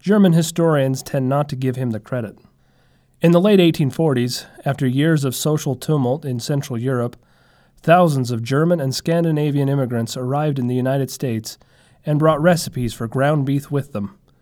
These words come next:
Soon, diners and restaurants could find steak in the Hamburg style on menus of many fine establishments.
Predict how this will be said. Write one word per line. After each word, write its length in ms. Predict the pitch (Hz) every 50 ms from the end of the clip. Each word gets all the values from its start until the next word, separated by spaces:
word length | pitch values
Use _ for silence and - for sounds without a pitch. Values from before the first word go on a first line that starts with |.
| _ _ _ _ _ _ _ _ _ _ _
Soon, 500 | - - - 185 185 165 165 170 165 -
diners 420 | - 156 147 160 170 165 160 143 143
and 140 | 135 127
restaurants 480 | 139 165 170 165 - - 131 120 117 -
could 200 | - - 143 127
find 340 | - - 135 131 131 123 117
steak 440 | - - - 156 170 156 - - -
in 120 | 113 113
the 80 | 117 -
Hamburg 440 | - 143 151 151 147 156 156 139
style 540 | 139 - - 156 147 143 131 110 107 104 - _ _ _ _ _ _ _ _ -
on 200 | 143 143 139 143
menus 340 | 160 170 170 156 135 117
of 100 | 123 113
many 200 | 123 139 151 151
fine 240 | 135 - 139 127 127
establishments. 840 | 117 - - 151 147 143 131 120 - - - 107 104 - - -